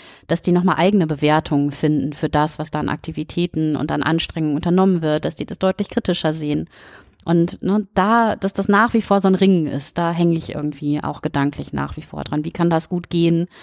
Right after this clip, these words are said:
wenn eine Organisation eigentlich unter Druck ist und auch die Menschen, die Verantwortung für die Organisation tragen, ja die Aufgabe haben, dafür zu sorgen, dass die Organisation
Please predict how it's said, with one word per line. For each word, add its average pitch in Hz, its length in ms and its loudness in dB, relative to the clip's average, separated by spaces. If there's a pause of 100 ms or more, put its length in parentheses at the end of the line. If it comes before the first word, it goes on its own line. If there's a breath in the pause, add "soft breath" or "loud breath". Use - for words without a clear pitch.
(340 loud breath)
wenn 165 140 0
eine 147 80 0
Organisation 160 480 -2
eigentlich 226 260 2
unter 208 160 0
Druck 180 240 -6
ist - 220 -8
und - 240 -8
auch 160 180 -6
die 180 140 -2
Menschen, 165 260 0
die 165 60 -4
Verantwortung 196 520 -2
für 180 120 -6
die 180 80 -4
Organisation 165 580 -6
tragen, 170 160 -4
ja 170 60 0
die 190 120 0
Aufgabe 170 420 2
haben, 151 240 4
dafür 156 220 -4
zu 170 100 -12
sorgen, 180 300 2
dass 160 120 -6
die - 100 -6
Organisation 160 800 -2